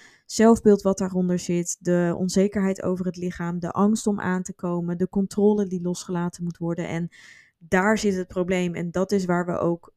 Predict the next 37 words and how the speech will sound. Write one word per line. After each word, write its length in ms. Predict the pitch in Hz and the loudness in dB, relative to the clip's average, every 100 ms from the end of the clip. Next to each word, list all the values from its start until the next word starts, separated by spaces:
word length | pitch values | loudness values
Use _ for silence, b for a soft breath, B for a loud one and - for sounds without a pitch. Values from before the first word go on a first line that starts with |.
| - | -4
mee 240 | 180 175 | 0 0
aan 80 | 175 | -2
de 60 | |
slag 320 | 170 - 208 - | -6 -2 -4 -4
gaan. 180 | 151 | -8
We 80 | 160 | -6
gaan 280 | - 170 170 b b b - | -6 -6 -8 b b b -8
naar 300 | 175 180 208 | 0 2 2
die 160 | 202 | -2
kern, 400 | - 185 180 180 - | -2 0 0 -2 0
pellen 300 | 196 208 196 | 0 0 0
die 140 | 202 | 0
lagen 480 | 190 185 185 - - | 2 0 -2 -6 -6
af 320 | 175 175 - | -6 -6 -10
en 380 | - 170 170 170 _ _ | -6 -4 -4 -6 _ _
ja, 180 | - 185 | -2 0
je 120 | 175 | 0
gaat 180 | 170 185 | -2 -8
vooral 300 | - 170 185 | -6 0 0
mentaal 440 | 180 170 - 180 175 | 2 0 -2 -2 0
een 80 | |
shift 280 | 175 190 196 | -2 -4 -4
maken. 380 | 165 156 160 165 | -4 -4 -4 -6
En 100 | 165 | -6
ik 320 | 165 _ _ | -8 _ _
wil 120 | - 185 | -2 0
je 100 | 180 | 0
echt 240 | 190 - | -4 -4
uitnodigen 680 | 175 180 180 175 170 165 165 | 0 2 2 2 -2 -8 -4
dat 200 | 170 180 | -6 -4
te 100 | 175 | -6
gaan 180 | 175 175 | -4 0
doen. 240 | 180 175 | 0 0
En 160 | - 165 | -4 -6
ik 100 | 170 | 2
hoop 400 | 185 214 226 - | 4 4 0 -4
dat 340 | 180 180 - | -4 -4 -8